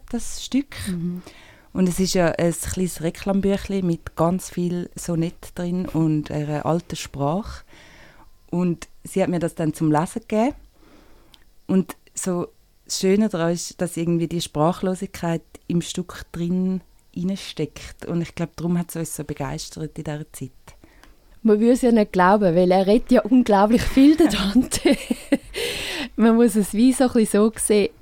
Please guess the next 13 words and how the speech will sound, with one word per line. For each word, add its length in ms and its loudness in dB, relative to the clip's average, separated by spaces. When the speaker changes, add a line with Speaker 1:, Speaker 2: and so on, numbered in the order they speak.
Speaker 2:
er 160 4
hat, 100 0
der 120 0
Dante 400 6
versucht 560 2
eigentlich 380 0
während 460 2
mehreren 760 4
Seiten 640 0
das 140 -12
Gleiche 460 2
zu 60 -18
sagen, 420 -2